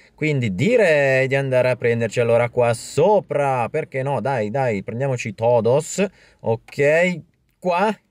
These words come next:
qua, chi l'è? Chi l'è? Chi l'è? Vediamo un po'. Radar Rocket. Tanta roba, ragazzi, tanta roba.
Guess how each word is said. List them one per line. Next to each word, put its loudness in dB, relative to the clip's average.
qua, -2
chi -10
l'è? 0
Chi -12
l'è? 0
Chi -10
l'è? 0
Vediamo 0
un -4
po'. 0
Radar 0
Rocket. 0
Tanta -2
roba, 2
ragazzi, -2
tanta -4
roba. 2